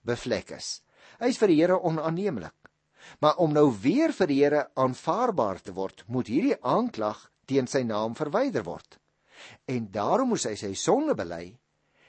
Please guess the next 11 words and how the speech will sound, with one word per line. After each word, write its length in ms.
en 240
dit 240
is 120
wat 120
die 160
offer 480
as 160
het 140
ware 280
beseël 600
het. 220